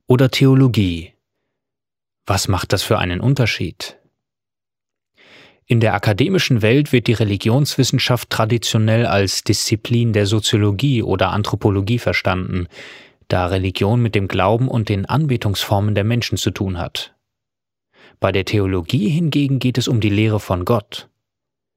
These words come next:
Es besteht ein großer Unterschied zwischen dem Studium menschlicher Vorstellungen von Religion und dem Studium des Wesens und Charakters Gottes.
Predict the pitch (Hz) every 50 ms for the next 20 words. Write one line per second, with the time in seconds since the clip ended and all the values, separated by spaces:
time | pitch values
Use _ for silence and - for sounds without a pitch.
0 | _ _ _ _ _ _ _ - 110 - - - 104 - - 143 143 139 - -
1 | 107 98 95 - - - 120 170 202 - - - 135 - 180 175 139 113 98 -
2 | - 101 90 - - - 104 - 113 98 101 98 90 - - - 127 120 110 107
3 | 104 101 95 90 85 85 82 95 131 160 - - 175 170 - - 143 127 - -
4 | 110 110 110 - - 127 123 131 135 135 117 - 127 120 113 110 113 117 113 104
5 | 110 110 113 123 131 135 123 - - - - - - - _ _ _ _ _ -
6 | 117 - 110 101 - - - - - 165 190 185 170 156 143 139 131 113 113 104
7 | - - 104 104 117 139 160 147 147 139 120 - 147 113 - - 110 98 110 110
8 | - - 104 95 - - 95 - 123 117 - - - - - - - -